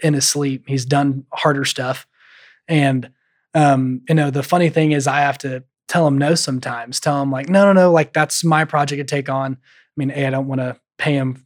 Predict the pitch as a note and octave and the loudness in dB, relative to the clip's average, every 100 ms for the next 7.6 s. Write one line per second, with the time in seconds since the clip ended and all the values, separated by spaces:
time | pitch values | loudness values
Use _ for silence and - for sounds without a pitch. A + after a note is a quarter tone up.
0 | - D3+ D3 C#3+ C#3+ G3 E3 D#3+ E3+ F#3 | -6 -4 -2 -2 0 0 2 2 4 2
1 | E3 C#3+ C#3+ C3 _ _ _ _ _ _ | 2 0 -2 -4 _ _ _ _ _ _
2 | - - D#3+ D#3 D3+ D3 C#3+ - - D3+ | -4 0 2 2 2 0 -2 -4 -2 0
3 | D3 D3 C#3+ C#3+ C#3 B2+ - C#3 C3+ C3+ | 0 -2 -2 -4 -4 -6 -6 -2 -2 -2
4 | C3+ C3+ B2+ B2 - D3+ C#3+ C3+ C#3 C#3 | -2 -4 -4 -2 -2 0 -2 -2 0 0
5 | C#3 C#3+ C#3 C3 C3 C3 - - - - | 0 0 0 0 -2 -4 -6 -12 -20 -20
6 | _ - C#3+ C3 B2+ B2 - _ _ _ | _ -2 2 2 0 -2 -8 _ _ _
7 | _ F3 C#3 B2 A#2+ A#2 | _ 2 4 2 -2 -8